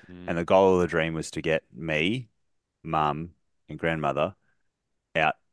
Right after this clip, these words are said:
Speaker 2: alive.
Speaker 1: Mm.
Speaker 2: And that it would just, I, I would remember things in the dream of, like, "That didn't work last time. Person with a shotgun got Mum and she
Speaker 1: Yeah,
Speaker 2: didn't make
Speaker 1: okay.
Speaker 2: it out alive." And then I'd, it'd be like a game, and I'd start back at
Speaker 1: Oh,
Speaker 2: level
Speaker 1: wow.
Speaker 2: one and have to go on different.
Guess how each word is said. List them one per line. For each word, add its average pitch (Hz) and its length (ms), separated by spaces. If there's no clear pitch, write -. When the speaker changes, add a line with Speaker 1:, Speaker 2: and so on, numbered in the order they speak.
Speaker 2:
alive. 78 600
Speaker 1:
Mm. 87 240
Speaker 2:
And 80 340
that 85 200
it 87 140
would 95 140
just, - 340
I, 95 260
I 95 80
would 95 160
remember 95 380
things 92 260
in 87 80
the 82 80
dream 82 220
of, 80 100
like, - 240
"That - 200
didn't 82 200
work 78 240
last 76 280
time. 73 360
Person 78 480
with 76 160
a 73 140
shotgun 71 640
got - 160
Mum 69 460
and 78 160
she 90 160
Speaker 1:
Yeah, - 0
Speaker 2:
didn't 80 160
make 78 180
Speaker 1:
okay. - 0
Speaker 2:
it 76 80
out 71 80
alive." 69 260
And 92 100
then 90 100
I'd, 90 140
it'd 95 180
be 92 120
like 87 120
a 92 60
game, 76 340
and 69 80
I'd 73 100
start 76 180
back 73 160
at 71 60
Speaker 1:
Oh, - 20
Speaker 2:
level 85 180
Speaker 1:
wow. - 0
Speaker 2:
one 82 200
and 78 100
have 85 100
to 87 80
go 80 100
on 78 80
different. 82 280